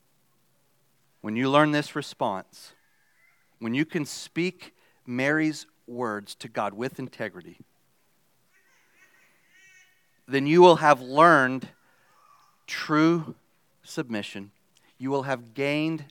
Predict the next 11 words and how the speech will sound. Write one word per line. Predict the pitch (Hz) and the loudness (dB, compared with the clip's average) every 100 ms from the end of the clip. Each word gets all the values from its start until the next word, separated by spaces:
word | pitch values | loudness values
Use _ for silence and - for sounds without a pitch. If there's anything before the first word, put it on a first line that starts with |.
| - | -20
true | - 139 139 139 139 | -14 -10 -8 -8 -12
freedom, | - 113 101 98 92 _ _ _ _ _ _ _ _ _ _ - | -12 -10 -8 -12 -16 _ _ _ _ _ _ _ _ _ _ -14
and | 110 | -8
you | 113 | -4
will | 110 | -4
have | 107 | -6
found | - 120 107 92 87 85 | -8 -6 -4 -6 -10 -18
true | - - 113 101 101 98 _ _ _ | -20 -12 -8 -8 -8 -12 _ _ _
joy. | - 82 73 - _ _ _ _ - | -14 -14 -16 -20 _ _ _ _ -14
Let's | 98 - | -14 -14
pray. | - 82 78 | -16 -16 -16